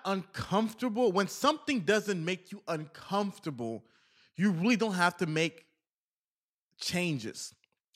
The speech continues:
right? So, for example, um, um, what's the point I was gonna make? I talked about this previously, but most people in L A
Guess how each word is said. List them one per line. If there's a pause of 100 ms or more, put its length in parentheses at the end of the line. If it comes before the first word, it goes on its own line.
right? (380)
So,
for
example, (520)
um, (1040)
um,
what's
the
point
I
was
gonna
make? (1500)
I
talked
about
this
previously, (340)
but (360)
most
people (240)
in (1500)
L
A